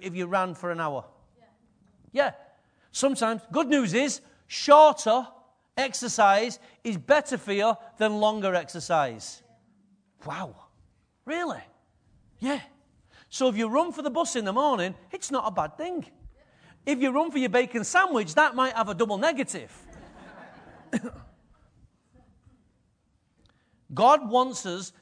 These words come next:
to be awake so that we are awake to the evil desires trying to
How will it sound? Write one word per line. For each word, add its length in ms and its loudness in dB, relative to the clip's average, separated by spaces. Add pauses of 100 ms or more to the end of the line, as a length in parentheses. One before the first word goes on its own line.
to 100 -10
be 140 -4
awake 640 -2 (300)
so 360 2
that 220 0
we 200 -4
are 80 2
awake 440 2
to 160 -6
the 200 -8
evil 220 -4
desires 640 0
trying 340 -6
to 380 -8